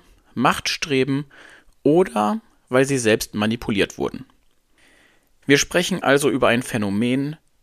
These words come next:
das viel näher an unseren Kindern ist, als viele glauben. Und oft beginnt es mit einer harmlosen Nachricht. „Hey, bist du auch auf dem Discord? Wollen wir mal alleine schreiben?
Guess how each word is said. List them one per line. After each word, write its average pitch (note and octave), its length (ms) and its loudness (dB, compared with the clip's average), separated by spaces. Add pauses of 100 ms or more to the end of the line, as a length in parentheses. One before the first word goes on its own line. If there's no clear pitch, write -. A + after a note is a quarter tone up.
(200)
das - 240 0
viel G3 480 -2
näher C3 420 2
an A2 120 0
unseren A2+ 420 -2
Kindern A#2+ 380 0
ist, - 320 -4 (160)
als A2+ 260 -2
viele C#3 240 2
glauben. F#2 460 2 (840)
Und G#2 220 -4
oft - 400 4 (180)
beginnt C3 380 0
es C3+ 180 -2
mit A#2+ 160 -2
einer G2+ 380 0
harmlosen A#2+ 460 2
Nachricht. F2+ 540 -2 (540)
„Hey, G3 340 2 (600)
bist - 220 2
du A2+ 80 8
auch F2 140 6
auf G2+ 120 -2
dem D3+ 140 -4
Discord? A#3 500 2 (960)
Wollen A2 280 4
wir G#2+ 80 2
mal G2+ 160 2
alleine E2 320 0
schreiben? A3 440 0